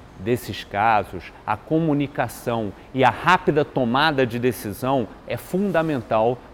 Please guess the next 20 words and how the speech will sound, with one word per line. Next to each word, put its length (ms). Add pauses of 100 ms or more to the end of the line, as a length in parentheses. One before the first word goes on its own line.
(120)
pra 220
evitar 800
uma 160
contaminação 800
comunitária. 720 (420)
Então, 160
esse 220
é 20
o 40
primeiro 360
ponto 480 (360)
que 80
eu 80
trago 320
pra 160
vocês: 600 (140)
a 80
proteção 800 (140)
à 100
saúde 680